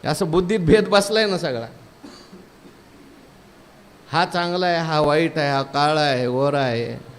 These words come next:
आपला आहे, परका आहे, असे भेद आहेत ना. सगळंच ब्रह्म आहे लगेच सांगितलं तर कळत नाही. मग अगोदर भगवान परमात्मा म्हणतात, जशी आई असते ना,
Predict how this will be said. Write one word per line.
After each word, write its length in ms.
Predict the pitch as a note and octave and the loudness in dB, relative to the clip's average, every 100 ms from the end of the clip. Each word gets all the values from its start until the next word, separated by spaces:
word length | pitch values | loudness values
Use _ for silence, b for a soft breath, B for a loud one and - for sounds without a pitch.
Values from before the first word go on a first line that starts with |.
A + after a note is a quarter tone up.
| - - | -20 -6
आपला 360 | C3 - D3+ | -6 -2 0
आहे, 180 | C#3 B2+ | 0 0
परका 380 | B2 C3 B2+ C3 | -2 -4 -2 -4
आहे, 100 | C3 | -4
असे 280 | B2+ C3 D#3+ | -4 -4 -2
भेद 260 | D3+ F3 | 0 0
आहेत 140 | D#3 A2+ | -2 -4
ना. 100 | G2+ G2+ - - - | -8 -14 -20 -20 -6
सगळंच 440 | F3+ F#3+ A3+ B3+ | 2 6 6 6
ब्रह्म 300 | G#3+ A#3 A3+ | 6 4 4
आहे 140 | A#3 A3+ | 2 4
लगेच 280 | A3+ A3+ A3 | 4 2 2
सांगितलं 380 | G#3+ G#3+ A3 | 0 0 -2
तर 100 | A3+ | -2
कळत 300 | A3+ G#3+ G#3+ G#3 | -2 0 0 0
नाही. 140 | G3 | 0
मग 180 | F#3+ G3+ F3 - | 2 0 0 0
अगोदर 500 | D3 D#3+ G3 G#3+ A3 | 0 2 2 2 0
भगवान 420 | E3 D#3 F3 G3+ | 0 0 2 0
परमात्मा 540 | F#3+ F3+ F3+ F3+ F#3+ F3+ | 0 0 0 -2 -2 -2
म्हणतात, 360 | E3+ E3+ F3+ | -2 -2 -4
जशी 360 | D3+ D3 D#3+ F3 | -4 -6 -4 0
आई 320 | C#3 D#3+ A3 | 2 4 4
असते 360 | G#3 - F3+ C3 | 4 2 -2 -4
ना, 160 | A2+ | -4